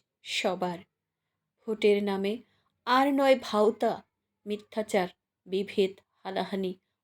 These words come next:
অত্যাচার, আতঙ্ক, ধর্ষণ, মৃত্যু। বিজ্ঞানের যে আশীর্বাদ জগতের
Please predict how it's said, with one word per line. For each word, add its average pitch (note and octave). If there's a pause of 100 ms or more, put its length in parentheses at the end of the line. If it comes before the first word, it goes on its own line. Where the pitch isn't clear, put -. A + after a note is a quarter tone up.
অত্যাচার, F#3 (460)
আতঙ্ক, G3+ (720)
ধর্ষণ, F#3 (540)
মৃত্যু। G#3 (1300)
বিজ্ঞানের F#3
যে F#3+
আশীর্বাদ F3+ (360)
জগতের F#3